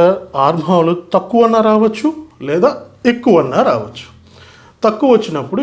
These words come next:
ఏం చేయాలి, ఎక్కువ వచ్చినప్పుడు ఏం చేయాలి? రెండిటికి ఒకటే విధానం అండి. ఏదైతే మనకి ఆర్మ్ హోల్ ఉందో, for example ఇక్కడ మనకి ఫోర్టీన్ ఇంచెస్ ఆర్మ్ హోల్ రౌండ్ వచ్చింది, ఫోర్టీన్, మళ్ళీ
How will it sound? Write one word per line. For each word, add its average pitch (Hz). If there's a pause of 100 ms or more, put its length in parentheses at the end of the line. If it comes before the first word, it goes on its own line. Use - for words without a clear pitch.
(120)
ఏం 143
చేయాలి, 110 (840)
ఎక్కువ 220
వచ్చినప్పుడు 120
ఏం 143
చేయాలి? 110 (480)
రెండిటికి 214 (100)
ఒకటే 147 (160)
విధానం 139
అండి. 123 (640)
ఏదైతే 214 (200)
మనకి 151 (280)
ఆర్మ్ 147
హోల్ 151
ఉందో, 127 (800)
for 156 (180)
example 170
ఇక్కడ 175
మనకి 156
ఫోర్టీన్ 143
ఇంచెస్ 165 (960)
ఆర్మ్ 160
హోల్ 156
రౌండ్ 131
వచ్చింది, 120 (640)
ఫోర్టీన్, 160 (800)
మళ్ళీ 156